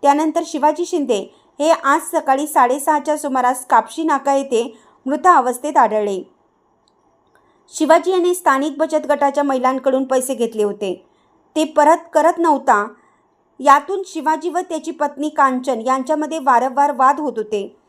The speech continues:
त्याचा राग मनात धरून पत्नीने अनैतिक संबंध असलेल्या तिचा चुलत दीर चंद्रकांत शिंदे याची मदत घेऊन पतीच्या डोक्यात आणि चेहऱ्यावर लाकडाने मारहाण करून जखमी केलं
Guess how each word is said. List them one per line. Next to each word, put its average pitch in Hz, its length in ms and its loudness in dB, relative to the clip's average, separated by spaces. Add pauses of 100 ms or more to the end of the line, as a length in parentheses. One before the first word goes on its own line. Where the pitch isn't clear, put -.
(300)
त्याचा 294 280 2
राग 320 280 2
मनात 311 220 -2
धरून 254 360 -4
पत्नीने 277 480 -6 (100)
अनैतिक 302 480 -6
संबंध 277 420 0
असलेल्या 254 560 0 (420)
तिचा 311 280 2
चुलत 277 480 0
दीर 240 200 -2 (160)
चंद्रकांत 294 580 0
शिंदे 247 400 -2 (360)
याची 277 280 2
मदत 285 460 0
घेऊन 320 240 0 (160)
पतीच्या 302 420 2
डोक्यात 262 560 0 (360)
आणि 269 220 2
चेहऱ्यावर 277 600 2
लाकडाने 277 600 2
मारहाण 254 380 -2
करून 254 340 -2
जखमी 254 320 -6
केलं 202 320 -2